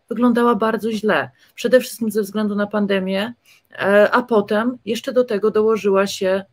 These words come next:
wojna. I, em, wiesz, pytanie, czy, e, ja liczę na to, że Polacy wyjdą na ulicę. Ja na to nie liczę, bo ja bym nie chciała, żeby Polacy wychodzili na ulicę. Ja bym chciała, żeby Polacy żyli w takim państwie,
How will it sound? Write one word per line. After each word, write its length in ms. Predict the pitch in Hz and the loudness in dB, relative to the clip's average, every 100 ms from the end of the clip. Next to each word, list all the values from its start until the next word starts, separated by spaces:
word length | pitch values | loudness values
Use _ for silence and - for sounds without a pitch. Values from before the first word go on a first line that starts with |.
| _ | _
wojna. 540 | 196 226 208 170 - - - - _ | -2 2 2 2 -6 -12 -20 -20 _
I, 400 | - 208 208 202 - | -4 -2 0 -2 -2
em, 480 | 196 202 202 202 - - | 0 2 0 -4 -8 -4
wiesz, 200 | 214 202 | -2 -2
pytanie, 640 | - 220 254 285 285 262 240 _ _ _ _ _ _ _ _ _ | -4 -4 -2 0 -2 -4 -8 _ _ _ _ _ _ _ _ _
czy, 500 | - 233 247 262 214 | -4 2 4 4 2
e, 720 | - 190 202 202 202 196 - - | -4 -2 -2 -2 -2 -2 -4 -4
ja 160 | 202 214 | -2 0
liczę 360 | 220 233 233 | -2 -4 -4
na 140 | 202 202 | -2 -4
to, 120 | 202 | -4
że 120 | 190 | -6
Polacy 420 | 202 196 185 196 | -2 -2 -2 -6
wyjdą 300 | 185 185 185 | -8 -6 -6
na 160 | 180 175 | -6 -8
ulicę. 400 | 170 - - - _ _ _ _ _ - | -10 -14 -20 -20 _ _ _ _ _ -8
Ja 80 | 208 | -4
na 120 | 254 | -4
to 100 | 277 | -2
nie 160 | 277 | -2
liczę, 340 | 247 170 - 120 | -2 -4 -8 -6
bo 80 | 165 | -4
ja 80 | |
bym 140 | 208 247 | 0 0
nie 100 | 262 | -2
chciała, 380 | - 240 196 175 | -4 0 0 0
żeby 200 | 160 165 | -6 -12
Polacy 400 | 165 156 156 - | -8 -8 -10 -16
wychodzili 460 | 170 180 180 175 | -12 -10 -10 -10
na 140 | 180 175 | -6 -6
ulicę. 240 | 156 180 | -6 -8
Ja 40 | |
bym 60 | 196 | -8
chciała, 200 | 196 262 | -4 -2
żeby 120 | 247 | -2
Polacy 380 | 220 214 233 233 | 0 0 0 -4
żyli 240 | 196 214 | -6 -6
w 60 | 202 | -6
takim 300 | 214 208 208 | -8 -4 -2
państwie, 680 | 202 175 165 - - - | -2 -4 -6 -12 -6 -6